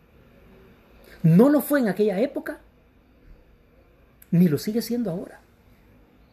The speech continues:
La perspectiva de un Mesías que, después de haber sido humillado, termina muerto en la cruz.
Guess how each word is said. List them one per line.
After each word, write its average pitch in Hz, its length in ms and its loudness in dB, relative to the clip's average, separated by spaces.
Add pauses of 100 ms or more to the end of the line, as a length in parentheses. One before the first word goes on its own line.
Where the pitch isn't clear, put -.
(680)
La 185 180 0
perspectiva 185 640 2
de 151 140 2
un 240 140 2
Mesías 240 640 0 (1300)
que, 185 280 4
después 151 420 -2
de 311 80 2
haber 285 160 2
sido 240 280 0
humillado, 240 720 -2 (840)
termina 214 340 -4
muerto 214 280 -8
en 165 60 -6
la 139 80 -10
cruz. - 220 -18